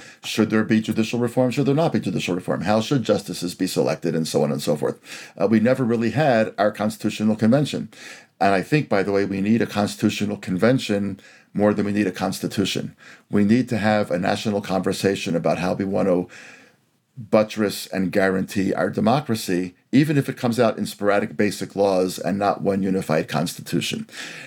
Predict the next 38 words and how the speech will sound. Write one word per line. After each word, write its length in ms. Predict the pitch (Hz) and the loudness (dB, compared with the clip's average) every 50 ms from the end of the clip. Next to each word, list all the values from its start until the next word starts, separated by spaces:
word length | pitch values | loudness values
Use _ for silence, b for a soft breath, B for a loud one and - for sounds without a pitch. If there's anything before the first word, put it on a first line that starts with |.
| B B | B B
Now, 260 | - 104 101 90 - - | 0 0 0 0 -2 -6
why 260 | - 92 110 131 156 | -2 2 2 2 4
did 100 | 165 143 | 2 2
Israel 300 | 135 117 104 104 107 98 | 0 -2 0 0 -2 -2
say 320 | 90 - - - 104 104 104 | -2 -4 -2 0 2 2 2
that 340 | 85 95 95 98 - - - | 2 2 2 2 2 0 -2
about 280 | 85 92 92 90 76 | -2 0 0 0 0
October 340 | 87 90 - - 98 98 98 | 0 -2 -2 -2 0 0 0
first, 300 | 92 - 101 92 82 - | 0 0 0 0 0 -2
nineteen 240 | 98 107 - 107 107 | -4 -4 -4 -4 -2
forty? 140 | - 110 139 | 2 2 2
It 20 | |
was 160 | 143 107 101 | 2 4 4
ludicrous, 500 | 110 127 127 113 107 - 98 80 73 - | 4 4 4 4 0 -2 -6 -8 -6 -6
of 120 | 87 78 - | -8 -8 -4
course, 260 | - 65 - - - | -4 -4 -4 0 2
right? 240 | 98 107 113 113 B B B B B | 2 2 2 0 B B B B B
When 140 | - 101 101 | -2 2 2
the, 80 | 110 110 | 2 2
when 220 | - 107 104 104 | 2 2 2 2
the 80 | 107 104 | 2 2
Declaration 540 | - 117 113 113 113 110 123 131 127 123 120 | 2 0 0 2 2 2 2 2 0 0 0
of 60 | 113 | 2
Independence 440 | 107 104 - 110 110 110 110 107 101 | 2 2 2 2 2 2 2 0 -2
is 140 | 95 90 | -6 -6
signed 320 | - - 104 101 104 104 98 | -2 0 0 0 0 -2 -4
in 160 | 95 98 101 | -4 -2 2
May, 440 | 101 104 110 101 92 92 92 90 B B B B B B B _ | 2 4 4 2 2 -2 -4 -6 B B B B B B B _
October 840 | - 92 90 - - - 107 110 - 104 98 92 90 87 76 - - | 0 0 0 -2 0 2 2 2 4 2 2 2 2 2 0 -2 -2
is, 580 | 73 92 90 85 82 82 82 82 - - - - | 0 2 2 2 2 0 0 -4 -6 -6 -4 -2
what, 400 | 80 85 82 82 76 - - - | 0 0 2 2 0 0 -2 -4
six 280 | - - 101 - - - | -4 -4 -4 -4 -2 0
months 220 | 107 110 110 - | 0 0 0 2
away? 360 | 107 110 110 110 117 113 110 - _ | 2 4 4 4 4 2 -2 -6 _
Five, 420 | - - - 98 101 101 - - | -6 0 0 0 0 0 -6 -12
five 260 | - - 95 104 101 110 | -4 0 2 2 2 2
months 220 | 110 107 - - | 0 -2 -2 -2
away? 300 | 113 107 107 107 110 | 0 2 4 2 2